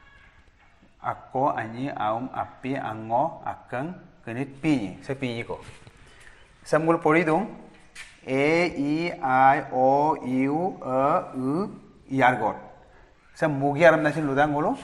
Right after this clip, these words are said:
yargot am nasin luda. Yargot am na kapi luda kuna, sa mugiar. Mugiar, juk, agot.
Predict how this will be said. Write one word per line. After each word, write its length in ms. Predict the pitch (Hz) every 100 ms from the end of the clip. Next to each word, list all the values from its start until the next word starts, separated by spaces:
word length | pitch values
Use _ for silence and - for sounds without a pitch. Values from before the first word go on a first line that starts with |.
| -
yargot 340 | 135 135 139 147
am 80 | 123
nasin 240 | 123 123
luda. 240 | 104 98 - - - - -
Yargot 440 | 131 135 151 180 175
am 80 |
na 100 | 180
kapi 180 | 170 147
luda 220 | 165 151
kuna, 340 | 156 175 180 262 - - - - _ _ _ -
sa 240 | - 160
mugiar. 800 | 156 139 135 165 160 - - - - - - - _ - - _ _ _ _ _ - - _ _ -
Mugiar, 640 | 123 127 139 135 104 92
juk, 240 | 120 165 - - - - _ _ _ _ _ _
agot. 480 | - - 113 92 -